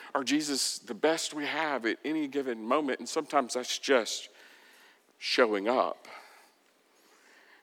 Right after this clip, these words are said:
You know, this idea that, that the kingdom of God grows where it wills can be quite liberating for us.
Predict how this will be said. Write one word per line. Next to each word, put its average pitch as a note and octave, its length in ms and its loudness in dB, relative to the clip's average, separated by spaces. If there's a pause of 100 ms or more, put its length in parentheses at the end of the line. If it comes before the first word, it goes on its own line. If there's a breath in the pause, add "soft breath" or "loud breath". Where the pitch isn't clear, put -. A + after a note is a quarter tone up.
(480 loud breath)
You E3 100 10
know, D#3+ 220 12 (720 loud breath)
this F3+ 320 6
idea D3 560 8
that, B2 380 2
that C#3 240 8 (800)
the C3 80 -6
kingdom D#3 400 0
of G#2+ 160 2 (140)
God D3+ 360 4
grows D#3 680 4 (100)
where C3+ 260 6
it C#3 200 2
wills C3+ 520 10
can D#3 220 0
be D3+ 100 6
quite D#3+ 300 8 (440 loud breath)
liberating A#2+ 840 6 (840 soft breath)
for F3 380 10
us. G2+ 340 6